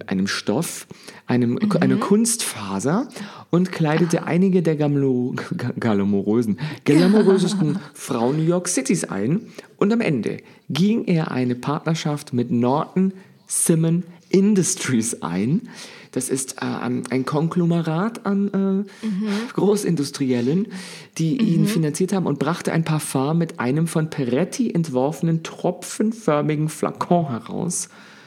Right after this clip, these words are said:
Speaker 1: Ja,
Speaker 2: Ah.
Speaker 1: bevor er sich durch Drogenmissbrauch, schlechte Laune und fragwürdige <laughs> Geschäftsbeziehungen und Entscheidungen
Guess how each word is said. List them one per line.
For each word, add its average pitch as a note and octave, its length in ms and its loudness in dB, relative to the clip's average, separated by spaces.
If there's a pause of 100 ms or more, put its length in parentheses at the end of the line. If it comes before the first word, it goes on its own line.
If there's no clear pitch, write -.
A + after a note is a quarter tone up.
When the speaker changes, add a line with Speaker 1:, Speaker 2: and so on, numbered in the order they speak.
(520)
Speaker 1:
Ja, A#2+ 260 0
Speaker 2:
Ah. G3 500 -4
Speaker 1:
bevor C#3+ 360 2
er F#3 140 2
sich E3 300 0
durch D3 240 -2
Drogenmissbrauch, D#3 920 2
schlechte D#3+ 360 -2
Laune C#3 400 0
und C3+ 120 0
fragwürdige D3+ 640 -2
<laughs> - 0 -
Geschäftsbeziehungen C#3+ 1000 0 (380)
und - 200 -2
Entscheidungen D3 720 0